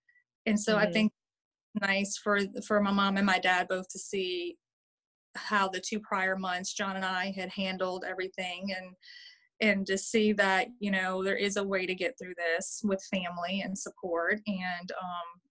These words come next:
Speaker 1: it's not gonna be the end of the world.
Speaker 2: Now, your sister is now on the sidelines watching Rome burn, so to speak, uh, and, and probably feels like,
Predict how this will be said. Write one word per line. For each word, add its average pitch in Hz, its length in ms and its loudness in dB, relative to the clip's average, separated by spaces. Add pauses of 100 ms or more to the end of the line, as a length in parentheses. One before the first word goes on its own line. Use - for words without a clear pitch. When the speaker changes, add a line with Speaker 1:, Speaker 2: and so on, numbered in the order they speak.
Speaker 1:
it's - 300 -4
not 185 160 -2
gonna 196 120 -2
be 185 80 -2
the 180 120 -6
end 170 100 -4
of 165 60 -2
the - 60 -6
world. - 320 -6 (1600)
Speaker 2:
Now, 214 300 4
your 202 180 2
sister 233 760 4 (280)
is 196 300 0
now 190 240 6
on 180 140 4
the 170 60 0
sidelines 190 1080 4 (220)
watching 185 800 4 (220)
Rome 202 640 4 (100)
burn, 190 680 2
so 214 220 4
to 208 80 -2
speak, 190 480 -6 (400)
uh, 180 460 4 (140)
and, 196 520 -4 (380)
and 190 140 -6 (220)
probably 214 500 8
feels 185 500 2
like, 170 380 0